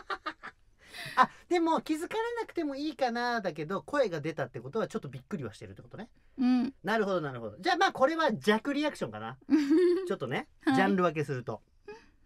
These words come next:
Speaker 1: じゃあ、続いていきますよ。続いては、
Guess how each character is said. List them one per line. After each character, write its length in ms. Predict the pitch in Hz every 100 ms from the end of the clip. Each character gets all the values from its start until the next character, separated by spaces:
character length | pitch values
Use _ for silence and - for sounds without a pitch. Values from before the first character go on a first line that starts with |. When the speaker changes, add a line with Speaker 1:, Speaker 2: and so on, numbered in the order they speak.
| _ _ _
Speaker 1:
じ 100 | 180
ゃ 20 | 240
あ、 20 |
続 220 | 208 226
い 60 | 240
て 80 | 214
い 20 |
き 80 | 202
ま 80 | 143
す 80 |
よ。 220 | 110 98 - _ _ _ _ _ -
続 200 | 233 294
い 80 | 269
て 120 | 226
は、 360 | 143 139 104